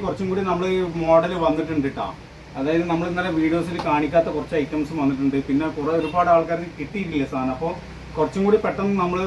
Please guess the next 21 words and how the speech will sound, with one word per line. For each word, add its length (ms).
പോയിട്ട് 320
കുറച്ചും 260
കൂടി 180
ഉള്ള 160
അവിടെ 220
ഉള്ള 80
ഐറ്റംസ് 380
നമ്മൾ 200
എടുത്തിട്ടുണ്ട്. 420
അപ്പോൾ 160
അത് 120
നമ്മൾ 160
കാണിക്കണം. 380
എല്ലാ 260
കളേഴ്സിലൊന്നും 600
ഇല്ല, 60
കുറച്ച് 460
കളേഴ്സിലാണ് 540
ഉള്ളത്, 280
ചിലത് 320
എല്ലാ 120